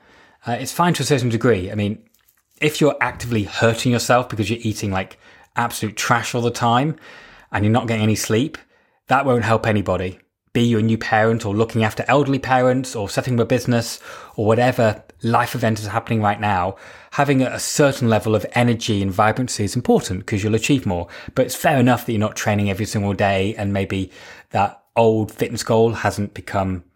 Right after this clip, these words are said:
a reality yet. Now, is that you? Or is it that you have your fitness goals and your nutrition goals and lifestyle goals, and for some reason,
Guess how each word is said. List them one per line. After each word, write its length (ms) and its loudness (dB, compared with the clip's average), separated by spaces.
a 80 -6
reality 440 -2
yet. 280 -8
Now, 120 -2
is 80 -2
that 180 0
you? 400 2
Or 460 4
is 200 2
it 200 2
that 340 2
you 120 -2
have 220 -2
your 140 2
fitness 380 -4
goals 440 0
and 60 -2
your 120 2
nutrition 460 -4
goals 300 -2
and 80 0
lifestyle 380 0
goals, 480 -6
and 500 0
for 120 -12
some 300 0
reason, 640 2